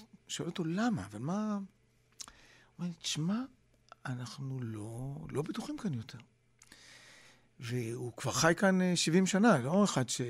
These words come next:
שישים וחמש שנה, משהו כזה. הוא, הוא חי כאן, הוא לא, הוא נלחם במלחמות ישראל. וכמה ימים אחר כך אני פוגש מישהי מכלותיי,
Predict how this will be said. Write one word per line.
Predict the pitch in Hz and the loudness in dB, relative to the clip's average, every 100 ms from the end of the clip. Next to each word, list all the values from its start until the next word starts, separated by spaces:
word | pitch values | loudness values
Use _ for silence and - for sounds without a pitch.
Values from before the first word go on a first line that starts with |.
| 113 | -6
שישים | 113 - - 117 | -6 -4 -2 -2
וחמש | 117 151 170 | -2 0 0
שנה, | - 147 117 | -2 -4 -8
משהו | 113 - | -10 -10
כזה. | - 139 190 - - | -8 -4 -4 -6 -6
הוא, | 147 165 | -4 -4
הוא | 151 | 0
חי | - 170 | 4 6
כאן, | - 131 | 4 0
הוא | 113 | -2
לא, | 131 | -2
הוא | 202 190 117 | -2 -2 -4
נלחם | 127 120 139 | -8 -4 -2
במלחמות | 127 123 120 123 123 | -2 -4 -4 -6 -4
ישראל. | - - 180 - - - - - - - - - - - - _ _ - | -4 -4 -6 -10 -18 -20 -18 -18 -18 -18 -20 -20 -20 -20 -20 _ _ -2
וכמה | - 226 | 6 8
ימים | 240 | 8
אחר | 233 277 | 8 6
כך | 269 220 | 6 4
אני | 175 | 4
פוגש | 160 170 196 - | 4 4 4 2
מישהי | 190 180 196 190 | 2 2 4 4
מכלותיי, | 180 - 160 147 139 104 | 4 4 4 4 2 0